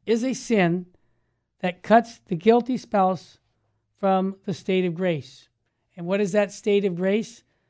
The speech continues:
Well, living in the life of God is in us. Now,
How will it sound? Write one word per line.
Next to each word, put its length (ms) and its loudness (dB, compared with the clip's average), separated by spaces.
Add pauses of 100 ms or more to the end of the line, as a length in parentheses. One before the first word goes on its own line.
(240)
Well, 280 -4 (240)
living 460 -2 (160)
in 100 -4
the 80 -2
life 380 -2
of 100 -8
God 320 0
is 120 -6
in 140 -4
us. 360 -12 (760)
Now, 300 0